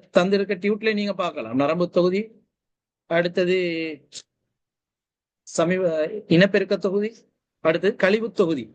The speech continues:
சம்பந்தமான கேள்விகள் தான் கூடுதலா போட்டிருக்கேன். ஆகவே இதுல நரம்பு தொகுதியுடன் இனப்பெருக்க தொகுதியும் சேர்ந்து வந்திருக்கு.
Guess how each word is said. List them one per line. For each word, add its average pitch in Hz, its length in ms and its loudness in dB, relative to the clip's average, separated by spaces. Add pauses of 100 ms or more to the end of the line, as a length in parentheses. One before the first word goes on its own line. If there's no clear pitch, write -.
சம்பந்தமான 156 560 0
கேள்விகள் 156 480 -2
தான் 202 200 -6
கூடுதலா 160 420 0
போட்டிருக்கேன். 143 680 -4
ஆகவே 147 280 -2
இதுல 185 220 -4
நரம்பு 175 340 -4
தொகுதியுடன் 160 540 -2
இனப்பெருக்க 170 480 -2
தொகுதியும் 151 420 -2
சேர்ந்து 170 320 -2
வந்திருக்கு. 151 420 -6